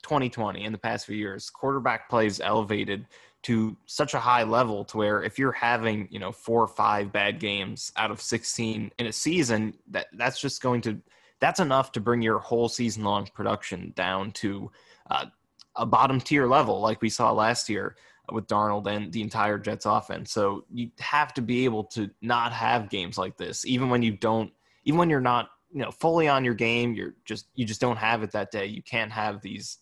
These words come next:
ten-point games where you're averaging three yards per attempt outside of garbage time and one dump off. You can't have games like that. So, you know, like you said, he's definitely going to have some great games this year, especially if the O-line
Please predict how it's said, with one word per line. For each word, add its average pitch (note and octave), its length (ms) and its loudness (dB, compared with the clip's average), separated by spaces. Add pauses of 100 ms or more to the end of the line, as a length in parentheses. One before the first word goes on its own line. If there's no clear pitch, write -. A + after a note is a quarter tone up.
(200)
ten-point A2 560 -6
games G#2 560 -8 (360)
where G#2+ 120 -4
you're G2+ 320 -6
averaging A2 500 -2
three B2 180 2
yards A2 300 4
per G#2+ 200 -2
attempt G#2+ 400 -4
outside G#2 420 -2
of A2 100 -12
garbage A2 440 -4
time G#2 360 -6 (300)
and A2 160 -2
one A2+ 180 2
dump G#2 300 -2
off. - 240 -4
You A2+ 80 -8
can't A#2+ 240 -2
have A2 300 -4
games G2+ 280 -12
like G2 180 -8
that. - 280 -10
So, G2+ 400 -4
you A#2 80 -10
know, A2 100 -4
like C#3 240 0
you D3 80 -2
said, G2+ 260 0
he's A2+ 260 -6
definitely A2+ 500 -4
going G#2+ 300 -6
to G#2 80 -14
have G#2 340 -2
some B2 160 -6
great C3 220 2
games C3+ 280 -2
this G#2+ 180 -4
year, - 140 -8
especially A2 440 -4
if G2+ 60 -14
the - 100 -6
O-line G#2+ 440 -4